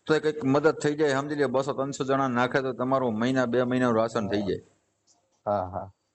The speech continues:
Speaker 1: હો?
Speaker 2: હા.
Speaker 1: ને મને કાલ તમારે ગો-, ઓલા દુકાનવાળા ભાઈના નંબર દેજો Google Play.
Speaker 2: હા.
Speaker 1: કા ફોન
Speaker 2: હું
Speaker 1: નંબર.
Speaker 2: તમને, તમને અત્યારે નંબર આપું તો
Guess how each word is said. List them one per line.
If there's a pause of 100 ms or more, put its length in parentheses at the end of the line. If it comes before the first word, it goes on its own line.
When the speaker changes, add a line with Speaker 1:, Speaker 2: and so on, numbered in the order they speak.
Speaker 1:
હો? (640)
Speaker 2:
હા. (440)
Speaker 1:
ને (300)
મને
કાલ
તમારે
ગો-,
ઓલા
દુકાનવાળા
ભાઈના
નંબર
દેજો
Google
Play. (1080)
Speaker 2:
હા. (400)
Speaker 1:
કા
ફોન
Speaker 2:
હું
Speaker 1:
નંબર.
Speaker 2:
તમને, (600)
તમને
અત્યારે
નંબર
આપું
તો